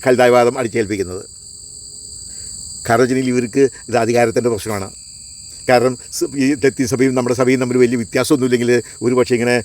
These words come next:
അവിടെ ഇവിടെയും രൂപതകൾ തുടങ്ങാനും, ആ, മിനിസ്ട്രികൾ തുടങ്ങാനും ഒരു പക്ഷേ പോപ്പ് അനുവദിച്ചു കൊടുക്കില്ല. അതുകൊണ്ട്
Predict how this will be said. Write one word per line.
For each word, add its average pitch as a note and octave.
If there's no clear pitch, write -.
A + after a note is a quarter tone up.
അവിടെ B2+
ഇവിടെയും B2
രൂപതകൾ B2
തുടങ്ങാനും, A#2+
ആ, A2
മിനിസ്ട്രികൾ B2+
തുടങ്ങാനും A#2+
ഒരു A#2
പക്ഷേ A2+
പോപ്പ് A#2+
അനുവദിച്ചു A2+
കൊടുക്കില്ല. G2+
അതുകൊണ്ട് D3